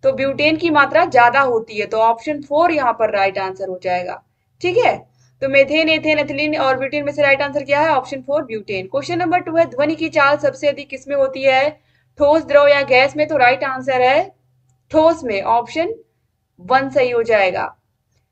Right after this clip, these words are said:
Question number three पे आते हैं, भारतीय वैज्ञानिक इसमें से कौन है? तो addition तो है नहीं, Madam Curie भी नहीं है, Galileo भी नहीं है। Right answer क्या है? सीवी Raman।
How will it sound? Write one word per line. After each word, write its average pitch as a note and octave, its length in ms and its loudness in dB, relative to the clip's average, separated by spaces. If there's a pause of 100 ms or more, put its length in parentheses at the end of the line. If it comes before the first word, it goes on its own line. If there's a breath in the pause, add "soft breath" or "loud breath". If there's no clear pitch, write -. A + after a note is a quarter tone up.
(280)
Question D#4 280 -2
number F4+ 280 2
three D#4+ 220 -6
पे D#4+ 140 2
आते D4 240 0
हैं, D4+ 340 2
भारतीय C#4+ 440 0
वैज्ञानिक D4 540 0
इसमें D4 260 -6
से D4 100 -6
कौन A#3 320 0
है? A3 100 0
तो C4+ 220 -2
addition B3 420 0
तो D4 200 0
है D4 180 0
नहीं, C#4 340 -2 (540)
Madam C4+ 340 2
Curie D4 320 -4
भी D#4 100 -4
नहीं D4 280 0
है, C#4+ 120 -2
Galileo B3 580 0
भी D4 120 -6
नहीं D4 220 -2
है। B3+ 80 -2
Right B3 260 2
answer C4+ 260 -4
क्या C4+ 200 0
है? D4+ 80 2
सीवी C4+ 380 -10
Raman। B3+ 360 -2